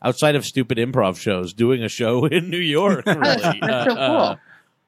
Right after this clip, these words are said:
Speaker 1: um, so yeah, I think that I'm, I'm really excited about it. I think it'll be a fun show. And if you like what you're hearing on, on this podcast with the three people you're hearing today, go, and you live in New York, go get a ticket to the show,
Speaker 2: Not
Speaker 1: you know?
Speaker 2: even New
Speaker 1: We, we're not
Speaker 2: York.
Speaker 1: gonna
Speaker 2: Let's say the tri-state area. You
Speaker 1: The
Speaker 2: live in
Speaker 1: whole East
Speaker 2: Connecticut,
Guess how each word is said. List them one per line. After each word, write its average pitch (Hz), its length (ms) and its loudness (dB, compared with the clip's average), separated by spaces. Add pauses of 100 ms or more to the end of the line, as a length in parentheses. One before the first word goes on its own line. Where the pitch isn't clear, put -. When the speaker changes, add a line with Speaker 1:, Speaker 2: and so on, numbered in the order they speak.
(240)
Speaker 1:
um, 113 580 2
so 196 100 0
yeah, 247 180 2
I 175 100 2
think 175 160 -4
that 175 120 -2
I'm, 147 160 -2
I'm 143 180 -4
really 175 120 -2
excited 147 300 0
about 131 140 2
it. - 20 0
I - 20 -2
think 120 120 -6
it'll 107 100 -4
be 107 100 -2
a 98 60 0
fun 98 240 -4
show. 92 420 -2
And 85 260 -8 (220)
if 95 100 -8
you 117 100 2
like 156 180 4
what 170 160 0
you're 151 80 0
hearing 151 420 0
on, 120 400 -2
on 110 180 -4
this 143 180 -2
podcast 123 540 0
with 98 120 -4
the 95 100 -6
three 110 220 -6
people 101 440 -4
you're 98 140 -4
hearing 110 220 -6
today, 123 240 -2 (240)
go, 165 260 2
and 156 140 -4
you 156 100 2
live 190 100 2
in 170 80 -4
New 160 60 -8
York, 196 200 -4
go 165 120 0
get 190 160 -2
a 175 40 -4
ticket 208 340 -4
to 143 80 -4
the 143 100 -4
show, 185 320 -2
Speaker 2:
Not 254 140 0
Speaker 1:
you 392 60 2
know? 523 100 2
Speaker 2:
even 320 140 0
New 220 80 2
Speaker 1:
We, 214 80 0
we're 294 60 2
not 269 40 2 (120)
Speaker 2:
York. 202 100 -4
Speaker 1:
gonna 147 120 -6
Speaker 2:
Let's 226 180 0
say 294 120 0
the 262 100 0
tri-state 233 420 -2
area. 226 280 0
You 165 100 0
Speaker 1:
The 175 60 -2
Speaker 2:
live 165 100 2
in - 20 -2
Speaker 1:
whole 247 180 2
East 220 80 0
Speaker 2:
Connecticut, 196 280 0